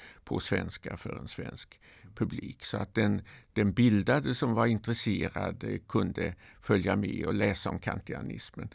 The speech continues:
Hans Järta är ju en av de mest kända. Han är lärjunge till, eh, god vän med, med Höjer och blir ju sen en av dem som hjälper till att genomföra revolutionen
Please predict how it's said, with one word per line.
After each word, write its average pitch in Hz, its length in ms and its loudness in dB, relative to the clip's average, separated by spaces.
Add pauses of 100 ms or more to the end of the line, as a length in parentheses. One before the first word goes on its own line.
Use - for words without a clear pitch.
(300)
Hans - 380 4
Järta 120 640 4
är 135 100 4
ju 104 300 2
en 92 180 2
av 92 100 0
de 92 120 2
mest 92 180 -2
kända. 90 340 0
Han 95 200 0
är 98 160 2 (340)
lärjunge 104 640 4
till, 95 400 0 (260)
eh, - 120 -10
god 95 300 4
vän 107 360 8
med, 98 440 2
med 92 360 2
Höjer 95 640 0
och - 340 -12
blir 101 200 2
ju 101 160 4
sen 117 360 4
en 92 180 4
av 95 100 2
dem 92 240 -2
som - 320 0
hjälper 95 300 -2
till - 240 -2
att 90 60 -2
genomföra 87 640 -2
revolutionen 95 800 -4